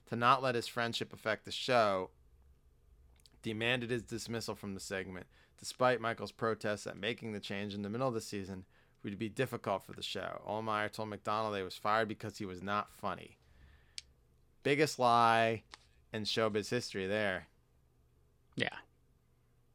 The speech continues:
Speaker 1: Norm's, and Norm brought Artie Lang to the Howard Stern show. Uh, Norm's always great on Howard. Um,
Speaker 2: Ah, Dirty Work's one of my favorite
Speaker 1: Dirty
Speaker 2: bad
Speaker 1: Work.
Speaker 2: movies
Speaker 1: Yeah,
Speaker 2: ever.
Speaker 1: yeah, it is.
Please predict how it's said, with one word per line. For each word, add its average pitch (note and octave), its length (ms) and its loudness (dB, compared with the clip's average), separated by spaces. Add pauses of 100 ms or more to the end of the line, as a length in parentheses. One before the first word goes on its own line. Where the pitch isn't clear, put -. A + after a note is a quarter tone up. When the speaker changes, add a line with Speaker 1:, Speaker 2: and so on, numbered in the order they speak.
(100)
Speaker 1:
Norm's, A2 360 -6
and A#2+ 160 -2
Norm C3 320 4
brought A#2 380 6
Artie A#2 260 4
Lang A2+ 360 2
to A#2 100 -6
the G#2 80 0
Howard G#2 280 0
Stern A#2 260 -4
show. A#2+ 440 2 (840)
Uh, G2 160 -2
Norm's A#2 360 0
always A2 240 -2
great G2+ 260 -2
on F#2 120 -6
Howard. F#2 480 -4 (300)
Um, F#2+ 520 -8 (4000)
Speaker 2:
Ah, D#3+ 240 8
Dirty F#3 280 10
Work's E3 260 6
one E3 120 4
of D3+ 60 4
my C#3 100 2
favorite D3 400 2 (480)
Speaker 1:
Dirty G2 340 -4
Speaker 2:
bad C3 240 8
Speaker 1:
Work. A#2+ 100 2
Speaker 2:
movies C3+ 300 4
Speaker 1:
Yeah, A#2 80 2
Speaker 2:
ever. A#2 280 2
Speaker 1:
yeah, G#2+ 260 -2
it G2+ 80 -6
is. F#2 360 -10